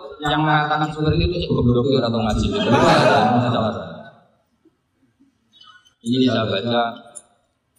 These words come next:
ya saya baca ini karangannya Syekh Nawawi karena tadi kata Mbak Firdaus,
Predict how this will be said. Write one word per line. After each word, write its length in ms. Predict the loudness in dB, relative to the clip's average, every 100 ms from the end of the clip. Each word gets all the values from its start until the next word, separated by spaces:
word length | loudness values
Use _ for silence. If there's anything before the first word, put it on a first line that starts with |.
| -14
ya 180 | -6 -4
saya 140 | -4 -4
baca 200 | -4 -2
ini 180 | -2 -2
karangannya 460 | -2 -2 -4 -6
Syekh 180 | -6 -6
Nawawi 400 | -4 -4 -4 -6
karena 280 | -4 -4 -4 -6 -6
tadi 240 | -8 -6 -8
kata 360 | -6 -10 -4 -4 -4 -6
Mbak 140 | -10 -10
Firdaus, 320 | -8 -4 -4